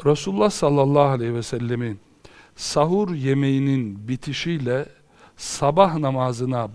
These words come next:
başlaması arasında ne kadar bir zaman var? Sahabenin saati yok. Neyle zamanı bildiriyor?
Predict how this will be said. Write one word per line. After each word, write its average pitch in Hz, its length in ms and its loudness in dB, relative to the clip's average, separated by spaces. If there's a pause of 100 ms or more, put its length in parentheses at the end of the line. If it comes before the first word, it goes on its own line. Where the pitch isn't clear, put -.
(100)
başlaması 143 800 -2
arasında 123 800 -4 (420)
ne 143 240 0
kadar 139 560 0
bir 123 160 -2
zaman 113 520 -4
var? 147 140 -6 (420)
Sahabenin 139 640 0
saati 127 460 -4
yok. 170 220 0 (2000)
Neyle 151 680 4
zamanı 123 640 0
bildiriyor? 123 640 -2